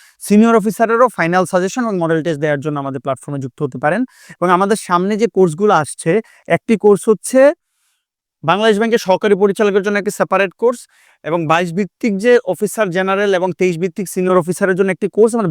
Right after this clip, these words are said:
বিশ মে থেকে লঞ্চ করছি। এবং সাতচল্লিশতম বিসিএস এর, সাতচল্লিশতম বিসিএস এর জন্য আমাদের পঁচাত্তর দিনের একটি স্পেশাল কোর্স আসবে। একদম হাতে ধরে ধরে কি কি বিষয় অনুসরণ করলে আপনি একশো বিশ পেতে পারেন তা দেখানো হবে। আপনাদের জন্য দোয়া রইল,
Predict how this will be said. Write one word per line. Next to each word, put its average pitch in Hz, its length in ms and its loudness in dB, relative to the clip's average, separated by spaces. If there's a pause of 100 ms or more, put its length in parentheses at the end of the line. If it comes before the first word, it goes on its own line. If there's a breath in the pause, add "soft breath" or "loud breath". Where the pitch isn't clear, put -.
বিশ 165 120 -2 (140)
মে 156 100 -2 (100)
থেকে 160 200 -4
লঞ্চ 135 140 -6 (100)
করছি। 139 280 -6 (480 loud breath)
এবং 175 100 0 (240)
সাতচল্লিশতম 262 640 2 (100)
বিসিএস 147 360 2 (100)
এর, 220 80 2 (360)
সাতচল্লিশতম 233 580 0 (100)
বিসিএস 196 420 0
এর 190 120 -2
জন্য 190 120 -2 (100)
আমাদের 156 320 -4 (1080)
পঁচাত্তর 220 500 -2
দিনের 220 220 0
একটি - 180 -8
স্পেশাল 220 400 0 (100)
কোর্স 151 200 -4 (460)
আসবে। 127 280 -10 (600)
একদম 208 280 2
হাতে 196 200 2 (100)
ধরে 208 220 6
ধরে 233 120 4 (160)
কি 226 80 2 (120)
কি 262 80 4 (120)
বিষয় 220 300 2
অনুসরণ 180 320 -4
করলে 165 180 -2
আপনি 151 140 -8
একশো - 200 -12
বিশ 143 180 -6
পেতে 151 200 -10
পারেন 202 220 -2
তা 147 40 2 (100)
দেখানো 139 300 -8
হবে। 156 160 0 (520 soft breath)
আপনাদের 170 420 -2
জন্য 185 120 0 (100)
দোয়া 160 180 4
রইল, 175 200 2